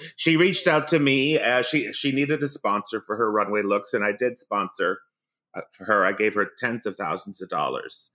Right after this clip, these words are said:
Speaker 1: Well, I was
Speaker 2: And,
Speaker 1: just
Speaker 2: um,
Speaker 1: telling Mark this before, um, b-, before we even started recording, that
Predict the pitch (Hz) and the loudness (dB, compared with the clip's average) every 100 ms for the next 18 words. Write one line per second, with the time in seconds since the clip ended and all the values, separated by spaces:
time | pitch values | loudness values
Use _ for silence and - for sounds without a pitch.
0 | - 165 185 147 196 202 220 196 196 214 | -6 2 4 4 2 2 0 2 2 4
1 | 208 170 151 214 - 139 127 - 143 - | 4 2 2 0 2 2 2 0 -2 2
2 | 151 139 139 135 - 139 131 123 120 117 | 4 6 6 6 4 4 4 6 4 2
3 | 110 - 143 - 135 160 151 151 - 160 | -2 -8 -18 -6 -2 0 2 2 4 4
4 | 156 156 147 139 147 139 131 131 156 170 | 4 2 0 0 0 0 -2 -2 2 2
5 | 143 127 123 120 | 2 2 2 2